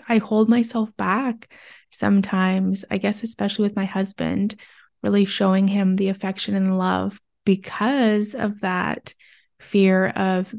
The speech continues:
being rejected, because I could be really loud and outrageous and silly.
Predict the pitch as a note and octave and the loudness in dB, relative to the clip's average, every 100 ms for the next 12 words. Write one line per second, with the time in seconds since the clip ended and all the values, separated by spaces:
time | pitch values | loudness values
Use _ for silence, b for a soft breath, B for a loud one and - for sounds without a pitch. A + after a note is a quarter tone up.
0 | - G3 F#3 F#3 F#3 F#3 F3+ F#3 G3+ - | -2 2 4 2 0 -2 -2 -2 -4 -6
1 | - G3 - G3+ - F#3 F#3 F#3+ - B | -6 -6 -6 -4 -2 -2 -2 -4 -10 B
2 | B B B _ - G3+ G#3 G#3+ G#3 G3+ | B B B _ 0 2 2 0 2 4
3 | G3 F#3+ - _ _ _ G3+ G3+ G3 G3 | 4 4 0 _ _ _ 0 2 2 2
4 | F#3+ - G3 F#3 F3+ F3+ F#3+ F#3 F#3 G3 | 0 -2 -2 0 0 0 0 0 0 0
5 | F#3 F3+ - G3 F#3 F3+ F#3 F#3 F#3+ - | 0 0 -2 -2 0 0 0 -2 -4 -4
6 | G3 F#3 - - - F#3 F3+ F3+ F3+ F#3 | 0 0 0 -4 0 0 2 0 0 -2